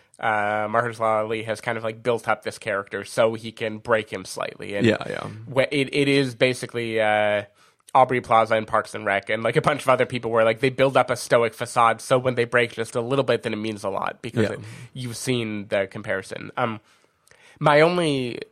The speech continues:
Speaker 1: my feeling there is I feel like there are a lot of people, again, you imagine,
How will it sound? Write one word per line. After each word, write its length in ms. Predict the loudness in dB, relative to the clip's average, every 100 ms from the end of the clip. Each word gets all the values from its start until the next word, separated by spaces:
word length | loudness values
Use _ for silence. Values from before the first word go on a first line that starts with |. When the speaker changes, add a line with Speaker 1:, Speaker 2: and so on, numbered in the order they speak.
| 0
Speaker 1:
my 160 | 0
feeling 440 | 2 4 6 4 2
there 220 | 2 4
is 200 | 2 0
I 80 | 4
feel 120 | 4
like 100 | 4
there 140 | 4
are 40 | 4
a 60 |
lot 220 | 4 4
of 100 | 4 0
people, 380 | -2 2 2
again, 320 | 2 -2 -4 -4
you 160 | -6
imagine, 600 | -2 0 0 -2 -6 -6